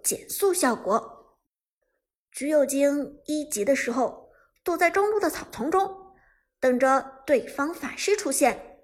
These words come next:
一旦法师靠近河道，橘右京抬手一招拔刀斩，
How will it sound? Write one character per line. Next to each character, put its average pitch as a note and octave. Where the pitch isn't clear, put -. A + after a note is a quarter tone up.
一 D#4
旦 E4
法 B3
师 C#4+
靠 B3
近 A#3+
河 F3
道， -
橘 -
右 A#3+
京 A#3
抬 F#3
手 -
一 A#3
招 C4+
拔 A3+
刀 G#4
斩， A#3+